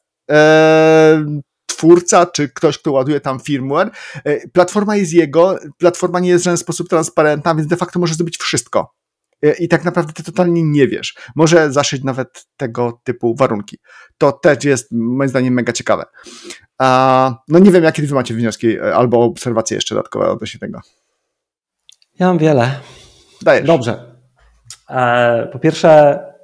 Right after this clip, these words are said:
Speaker 2: to zacznę trochę od inny-, w innym porządku niż nawet planowałem, ale, e, to, co powiedziałeś o complexity.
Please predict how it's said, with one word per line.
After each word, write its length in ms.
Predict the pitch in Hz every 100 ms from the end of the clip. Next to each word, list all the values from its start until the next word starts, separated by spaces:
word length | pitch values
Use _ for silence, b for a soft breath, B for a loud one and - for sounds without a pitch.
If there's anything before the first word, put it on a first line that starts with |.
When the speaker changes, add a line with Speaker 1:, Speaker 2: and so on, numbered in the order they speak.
| _ _ _ _
Speaker 2:
to 140 | 135
zacznę 280 | 127 147 170
trochę 280 | 151 139 131
od 120 | 127
inny-, 300 | 135 131 131
w 60 | 135
innym 160 | 131
porządku 320 | 127 123 120 120
niż 160 | 110
nawet 180 | 117 120
planowałem, 500 | 117 120 120 120 117
ale, 320 | 110 107 - B B B B B B _
e, 280 | - 113 113
to, 120 | 127
co 60 | 120
powiedziałeś 260 | 160 139
o 40 | 127
complexity. 500 | 127 120 - 107